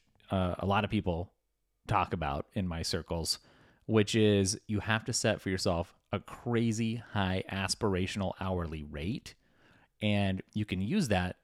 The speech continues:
to sort of, like, base things off of. So, I mean, forty dollars an hour, not even when I was doing, like, freelance design would that have been a very good <laughs> use of my time. But Naval seems like, and, and he did this himself, he's like, "Set for yourself a rate of, like, f-,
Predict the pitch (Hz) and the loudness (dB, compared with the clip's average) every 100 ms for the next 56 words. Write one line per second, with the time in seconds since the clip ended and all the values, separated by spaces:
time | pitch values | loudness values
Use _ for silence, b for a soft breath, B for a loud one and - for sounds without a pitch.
0 | _ - 104 104 95 90 82 85 87 82 | _ -4 2 2 2 0 -4 -6 -8 -4
1 | 98 101 - 87 80 78 - - - - | -2 -2 -2 -4 -4 -6 -8 -10 -12 -14
2 | - _ - 151 151 143 123 - _ _ | -20 _ 6 6 8 6 4 -4 _ _
3 | _ - - 190 165 123 113 101 101 117 | _ -16 0 4 6 6 6 6 4 6
4 | 101 92 92 - 139 175 139 110 110 101 | 6 4 0 4 4 4 4 4 6 4
5 | 95 101 101 95 95 98 92 - 110 104 | 4 2 4 2 0 -2 -4 0 2 4
6 | 95 87 85 82 92 87 80 85 92 90 | 4 0 -2 -2 0 -2 -6 -2 -2 -2
7 | 85 85 82 85 - 98 95 87 98 104 | -2 -4 -2 -6 -6 -2 0 0 -4 -2
8 | 107 - 90 78 87 90 73 - _ 117 | -2 -2 -4 -4 -2 -2 -2 -8 _ 2
9 | 104 - 110 123 175 123 104 95 - _ | 2 0 6 6 6 4 4 4 0 _
10 | 113 110 113 117 110 98 87 92 117 98 | 0 2 2 2 4 2 2 2 4 4
11 | 90 90 - - 117 127 - 127 - 110 | 2 0 -4 -2 2 0 0 -2 2 4
12 | 101 - _ _ _ _ 104 95 98 98 | 4 0 _ _ _ _ -4 -2 0 4
13 | 101 98 87 82 - - - | 4 4 0 -8 -12 -18 -20